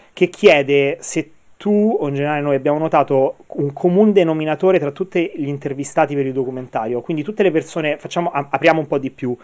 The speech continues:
seminari, persone da cui siamo stati, esperienze in generale dei top trainer, eccetera, i comuni denominatori,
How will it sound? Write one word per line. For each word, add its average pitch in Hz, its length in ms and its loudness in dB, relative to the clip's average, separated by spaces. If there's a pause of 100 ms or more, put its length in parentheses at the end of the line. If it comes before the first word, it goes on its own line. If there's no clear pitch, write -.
(300)
seminari, 151 880 0
persone 151 380 -6
da 147 100 0
cui 147 100 -8
siamo 151 220 -8
stati, 143 580 2
esperienze 143 640 -2
in 143 60 -8
generale 143 420 0
dei 135 120 -4
top 143 200 -6
trainer, 143 320 -2
eccetera, 139 460 -2
i 156 100 -8
comuni 180 360 0
denominatori, 135 800 -4